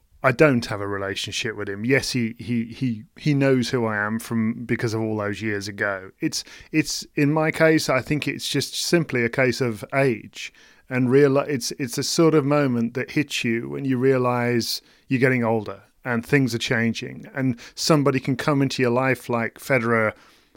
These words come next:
came into mine, and, and, uh, and that happened to my, the first year of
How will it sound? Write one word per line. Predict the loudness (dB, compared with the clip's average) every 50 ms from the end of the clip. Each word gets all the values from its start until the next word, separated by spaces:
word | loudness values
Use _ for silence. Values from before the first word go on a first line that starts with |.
| _ _
came | 0 2 4 4 4
into | 2 0 0 0
mine, | 0 0 2 2 2 2 2
and, | 2 2 0 -2 -4 -8 -8
and, | -4 0 0 0 0 -2 -6 -8 _ _ _ -4
uh, | -2 -2 0 0 -2 -4 -6 _ _ -2
and | 0 0
that | 0 0 -2
happened | -2 -4 -4 -4 -4 -4 -4
to | -2 0
my, | 0 0 0 0 -2 -4
the | -6 -6 -4 -2 -2
first | -4 -4 -2 0 0 0 0 -2 -4 -2
year | 0 0 2 2 0 -2
of | -2 -6 -8